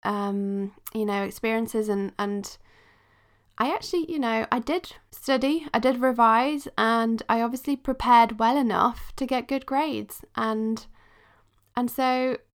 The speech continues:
it's, again, it goes back to this inability to kind of, um, accept those achievements. And, and for a very long time, I kind of,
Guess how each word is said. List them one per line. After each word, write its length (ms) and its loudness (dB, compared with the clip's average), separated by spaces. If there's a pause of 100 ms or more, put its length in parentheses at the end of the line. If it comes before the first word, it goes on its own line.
(140)
it's, 380 -6
again, 300 4
it 60 0
goes 200 -2
back 200 0
to 80 -4
this 200 -4
inability 540 0
to 100 -10
kind 200 -2
of, 300 -4 (320)
um, 640 -2 (720)
accept 540 2
those 280 0
achievements. 720 -2
And, 460 -2
and 160 -2
for 100 2
a 60 4
very 260 4
long 200 2
time, 320 0
I 40 0
kind 200 -4
of, 260 -6